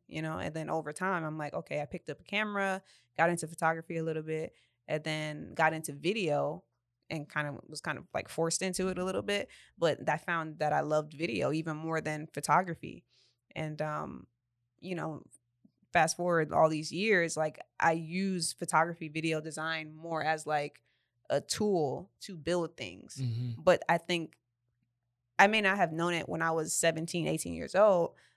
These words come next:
Speaker 1: but I feel like my purpose has always been to build things. 'Cause even when I wasn't doing photography or design, like, there was a period of time where I just kinda took a break, and I was, I worked at Best Buy for three years, but even when I was there,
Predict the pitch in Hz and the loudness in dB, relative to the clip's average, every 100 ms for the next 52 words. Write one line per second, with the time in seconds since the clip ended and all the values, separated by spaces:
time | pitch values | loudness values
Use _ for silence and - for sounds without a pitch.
0 | - 131 170 196 185 165 170 165 175 175 | 0 2 2 2 2 2 -2 -2 -2 -2
1 | 160 - 185 226 160 - - 170 160 - | 0 4 4 4 0 -6 -14 -16 -8 -6
2 | 131 - 55 - - - 196 - 214 202 | -6 -8 -16 -16 -20 -2 0 2 2 4
3 | 185 180 175 165 180 175 160 - - 170 | 2 2 2 4 4 4 -6 -10 -20 -20
4 | 175 175 202 208 175 170 156 160 - 160 | -4 0 0 0 -4 -2 0 -2 -4 -6
5 | 151 151 151 151 - 175 175 165 175 165 | -4 -4 -2 -2 -2 0 0 2 0 0
6 | 160 160 160 156 - - 160 - 160 156 | -2 -2 0 0 0 -2 -2 -4 -6 -2
7 | 160 196 - - _ _ - 165 170 160 | 2 2 -2 -20 _ _ 0 2 2 6
8 | 185 214 196 170 160 196 175 170 151 156 | 6 6 4 0 0 0 -2 -2 -6 -6
9 | 180 170 196 170 170 - 208 190 160 160 | -4 2 2 2 -2 -2 -4 -2 -2 -2
10 | 165 156 147 156 156 202 160 151 | -2 -2 -4 -6 0 2 2 0